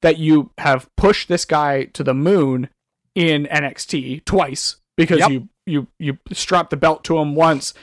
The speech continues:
Speaker 1: he got injured, and the moment you could do it again, you did it
Speaker 2: You did.
Speaker 1: again.
Speaker 2: Yep.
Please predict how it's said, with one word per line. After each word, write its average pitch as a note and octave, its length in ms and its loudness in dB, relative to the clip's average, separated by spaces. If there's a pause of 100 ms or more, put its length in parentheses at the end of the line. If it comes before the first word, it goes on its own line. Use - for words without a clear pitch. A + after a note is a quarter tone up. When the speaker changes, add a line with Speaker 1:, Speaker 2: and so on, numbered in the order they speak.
(140)
Speaker 1:
he E3 80 -2
got E3 180 4
injured, D3+ 340 2
and C#3 340 -2
the D3 140 0
moment E3 360 2
you D3 80 -4
could E3 140 2
do E3 100 4
it D3 80 0
again, D#3 260 2
you C3 80 -4
did D3 200 0
it C3+ 80 -2
Speaker 2:
You C3 60 -2
did. C3 100 0
Speaker 1:
again. D3+ 300 0
Speaker 2:
Yep. B2+ 160 -4